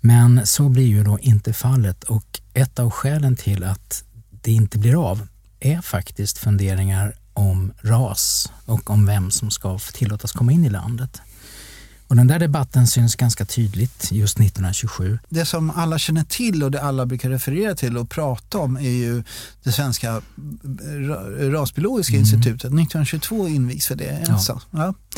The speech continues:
Speaker 1: Men det finns, finns som sagt en förhistoria, och man kan se hur de här idéerna, de i våra ögon då ganska besynnerliga idéerna om rasbiologi och, som man också talade om, rashygien, växer fram just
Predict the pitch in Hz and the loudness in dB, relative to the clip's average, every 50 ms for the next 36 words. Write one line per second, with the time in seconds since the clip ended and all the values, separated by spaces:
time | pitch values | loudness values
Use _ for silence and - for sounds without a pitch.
0 | - - - - - - - 127 127 135 - 151 156 139 143 151 131 - 156 147 | -14 -14 -14 -16 -6 2 4 6 6 6 6 4 4 4 2 0 0 0 0 2
1 | - 143 131 - 117 110 - 117 110 - - 120 104 101 107 - - 120 110 107 | 2 2 2 2 0 0 0 -2 -2 0 0 0 0 0 -2 -2 -2 -2 -2 0
2 | 107 110 113 107 - - 127 123 - - 135 135 135 - 135 147 135 - - 160 | 0 0 0 0 0 0 -2 -2 0 0 2 2 4 4 4 2 2 2 2 0
3 | 160 160 147 143 127 117 123 120 - 139 127 110 156 175 180 180 170 143 135 123 | 2 2 4 4 6 6 4 4 2 0 0 2 2 0 2 2 2 2 4 4
4 | 117 120 113 - - - - - - - - - _ _ - 117 117 117 123 131 | 2 2 0 -4 -10 -20 -20 -20 -20 -20 -20 -20 _ _ 4 4 6 6 6 4
5 | 98 131 123 123 143 127 113 131 175 175 151 147 120 95 87 101 101 95 92 95 | 4 4 4 4 4 4 4 4 4 4 4 4 4 4 2 2 2 2 2 0
6 | 104 104 101 - 117 101 123 131 - - - 127 185 202 196 190 170 160 143 143 | 0 -2 0 0 0 0 2 2 2 4 4 6 6 6 6 4 4 2 2 2
7 | 131 120 117 107 98 98 85 - 92 92 98 95 98 101 - 104 104 101 95 95 | 0 0 0 -2 -2 -2 -2 -2 -2 -2 -2 -2 -2 -2 0 2 4 4 4 4
8 | 98 104 107 92 90 - - - 104 95 92 98 101 101 101 101 98 92 90 98 | 2 2 0 0 -2 -4 -4 -2 -2 -2 -2 -2 -4 -2 -2 -2 -2 -2 -4 -6
9 | 98 - - - - - - - - - 104 98 98 95 - - - 101 - - | -8 -10 -12 -16 -16 -16 -16 -12 -8 -4 -2 -2 -2 -2 -2 -4 -8 -8 -4 -4
10 | 110 98 95 101 107 101 104 - 110 104 104 - - - - 98 92 - 117 117 | -4 -2 -2 -2 -2 -2 -2 0 -2 -2 -2 -4 -4 -2 -2 -2 0 0 2 2
11 | 131 151 156 139 127 117 - - - - - - - - - - - - - - | 2 2 2 2 2 2 0 -4 -10 -20 -20 -20 -18 -18 -20 -20 -20 -20 -20 -20
12 | - _ - 117 143 - - - 175 - - - 120 120 120 123 127 127 - - | -12 _ 0 2 2 2 2 0 0 0 2 2 4 6 6 6 6 4 2 -2
13 | - _ _ _ _ _ _ _ _ - 127 127 - - - | -14 _ _ _ _ _ _ _ _ 0 0 0 0 0 -4